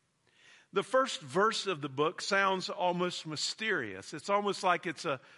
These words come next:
part of a grand story. Verse one, "There was a man in the country of Uz named Job. He was a man of complete integrity who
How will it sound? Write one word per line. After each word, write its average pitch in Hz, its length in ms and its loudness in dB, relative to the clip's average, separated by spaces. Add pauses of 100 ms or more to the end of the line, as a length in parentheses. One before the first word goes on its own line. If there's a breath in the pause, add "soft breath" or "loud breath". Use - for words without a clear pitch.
(460 loud breath)
part 202 280 6
of 170 100 -2
a 156 60 -2
grand 170 560 0
story. 139 720 -4 (640)
Verse 180 260 2
one, 180 340 2
"There 170 160 4
was 185 340 2
a 185 80 4
man 156 500 0
in 139 100 -4
the 139 80 -2
country 185 480 -4
of 120 160 -4 (120)
Uz 110 680 -2 (460 soft breath)
named 131 380 0
Job. 110 520 -2 (540 soft breath)
He 208 140 2
was 202 160 0
a 196 60 4
man 196 340 2
of 185 120 -2
complete 208 540 -2
integrity 151 800 -4
who 143 240 -4